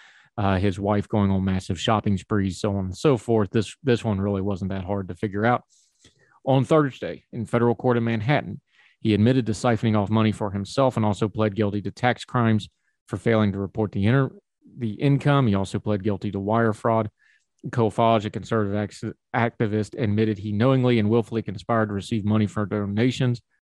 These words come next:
As part of his plea agreement, he agreed to forfeit more than seventeen million dollars collected during the fundraising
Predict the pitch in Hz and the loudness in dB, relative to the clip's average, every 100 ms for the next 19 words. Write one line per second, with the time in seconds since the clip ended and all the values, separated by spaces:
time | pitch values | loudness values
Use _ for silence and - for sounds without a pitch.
0 | _ - 127 - 147 147 127 139 - 156 | _ -4 -4 2 4 4 4 0 2 2
1 | 127 117 87 - _ _ _ _ 120 107 | 2 0 -8 -14 _ _ _ _ -2 2
2 | 113 104 - 120 - 117 104 113 98 - | 2 0 0 0 2 0 0 0 -2 0
3 | 123 104 117 104 107 107 101 104 101 - | 0 2 2 2 4 2 2 2 0 -4
4 | 107 113 - 107 95 - _ _ _ 117 | -2 -2 -2 -4 -4 -12 _ _ _ 0
5 | 107 98 92 113 110 104 104 95 95 | 0 0 -2 0 2 2 0 -2 -6